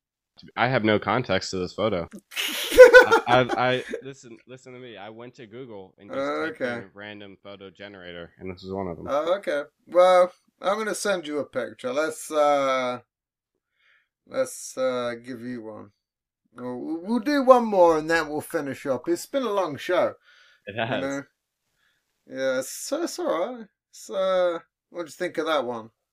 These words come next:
Speaker 1: <laughs> Alien, aliens using email to seduce Earth women, and it's
Speaker 2: Yep.
Speaker 1: little alien chatting on the computer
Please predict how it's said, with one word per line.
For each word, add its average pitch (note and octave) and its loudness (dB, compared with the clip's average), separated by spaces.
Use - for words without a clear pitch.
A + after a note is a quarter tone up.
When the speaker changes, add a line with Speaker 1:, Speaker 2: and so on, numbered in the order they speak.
Speaker 1:
<laughs> A#2 -12
Alien, C3 -6
aliens A#2 -14
using G2+ -20
email F2+ -20
to F#2+ -20
seduce F2 -20
Earth E2+ -20
women, D2 -20
and G2 -20
it's - -20
Speaker 2:
Yep. C#3 -4
Speaker 1:
little G2 -20
alien F#2 -20
chatting F#2 -20
on E2+ -20
the E2+ -20
computer F2 -20